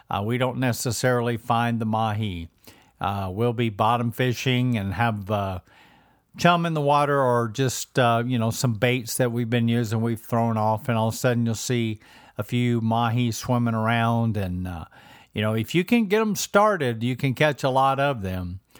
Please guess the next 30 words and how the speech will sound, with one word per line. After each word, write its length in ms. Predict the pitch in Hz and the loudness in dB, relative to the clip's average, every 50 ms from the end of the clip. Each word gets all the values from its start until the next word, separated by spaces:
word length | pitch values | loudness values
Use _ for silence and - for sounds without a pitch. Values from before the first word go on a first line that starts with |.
| - _ _ _ _ - | -20 _ _ _ _ -2
Um, 420 | - 101 98 98 95 92 90 98 - - | 0 0 0 0 -2 -2 -4 -6 -4 -2
you 100 | 131 120 | -2 0
know, 280 | 110 104 101 98 104 - | 0 0 -2 -4 -6 -10
little 260 | - 127 135 135 131 120 | -10 -6 -4 -4 -4 -2
chunks 360 | - - 151 143 117 - - | 0 0 0 2 0 -2 -2
of 80 | 120 | 0
bait, 400 | 104 139 131 131 131 131 135 - _ _ _ - | 0 2 2 2 0 0 -4 -6 _ _ _ -6
you 120 | - 127 | -4 -2
know, 140 | 110 107 107 | -2 -2 -4
small 420 | 110 - - - 135 127 131 127 117 | -4 -6 -4 0 2 2 2 2 2
hooks, 400 | 120 131 131 127 123 - - 127 | 2 2 0 0 -2 -6 -4 -2
maybe 300 | 123 123 127 113 123 120 | -2 -2 0 0 0 -2
a 80 | 113 | -2
one-aught 640 | 107 107 110 117 120 120 117 120 117 117 120 - - | 0 0 0 0 2 2 2 2 2 2 0 -2 -2
with 200 | 123 117 107 95 | -6 -8 -6 -2
no, 480 | 104 107 113 113 117 117 117 117 113 110 | 0 0 2 2 2 2 0 0 -2 -4
um, 500 | 95 98 101 101 101 98 92 87 92 90 _ _ _ - - - - - - - _ - | -4 -2 -2 -2 -2 -2 -4 -6 -10 -12 _ _ _ -20 -20 -20 -20 -20 -20 -20 _ -6
with 120 | - 110 | -2 0
no 160 | 110 117 123 120 | 2 2 2 2
weight 320 | 107 107 113 120 123 117 | 2 2 2 2 2 2
on 200 | 120 127 123 123 | 2 0 0 0
it. 300 | 123 131 - _ - - | -2 -4 -6 _ -14 -10
Uh, 220 | - 98 98 101 104 - | -6 -6 -6 -6 -6 0
toss 260 | - 147 156 143 - | 2 2 4 2 0
that 240 | - 160 147 139 139 | 0 0 2 2 4
out 180 | 139 131 131 131 | 2 2 2 0
away 200 | 123 127 131 127 | 0 0 -2 -2
from 160 | - - 127 | 0 0 0
the 80 | 117 104 | 0 0
boat, 460 | 98 127 127 127 127 127 120 - - | 2 2 2 2 2 0 -4 -10 -16